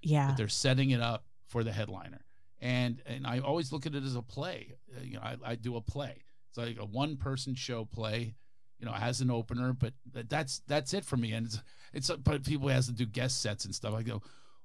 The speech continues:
Speaker 2: you know, you don't go, like, show up to Rent, you know, the,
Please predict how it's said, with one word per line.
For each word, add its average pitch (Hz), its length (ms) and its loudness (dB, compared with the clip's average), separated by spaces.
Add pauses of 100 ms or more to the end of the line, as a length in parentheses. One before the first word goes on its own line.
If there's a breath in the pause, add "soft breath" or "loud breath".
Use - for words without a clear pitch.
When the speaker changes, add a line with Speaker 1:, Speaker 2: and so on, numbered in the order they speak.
(140)
Speaker 2:
you 254 200 -6
know, 277 100 -4
you 262 160 -6
don't 247 200 -2
go, 180 160 -2
like, 139 240 4
show 139 240 4
up 135 140 2
to 117 100 2
Rent, 120 600 4
you 110 120 2
know, 110 180 0
the, 107 140 -2